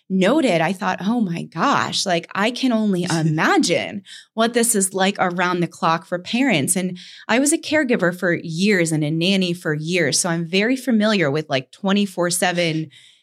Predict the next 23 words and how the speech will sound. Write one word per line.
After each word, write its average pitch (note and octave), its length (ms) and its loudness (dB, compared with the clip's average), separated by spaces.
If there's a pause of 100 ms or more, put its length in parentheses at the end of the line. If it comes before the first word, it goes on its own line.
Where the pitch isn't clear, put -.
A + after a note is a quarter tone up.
(100)
year G3+ 280 2
on G3 240 4
year F#3 280 0
care G3+ 500 0
of E3 160 0
a E3+ 60 -4
small E3 340 -2
child. F3 680 -2 (220)
And F3 420 0 (520)
it G#3 140 2
has G3+ 580 0
greatly F3 760 0
increased E3+ 840 -2
always D#3+ 580 0 (280)
my E3+ 220 2
compassion F3+ 840 0
and D3+ 100 0
understanding E3 800 0
and C#3 120 0
empathy F#3 540 -2
for E3+ 360 0
everyone E3+ 580 0
that D#3+ 140 -2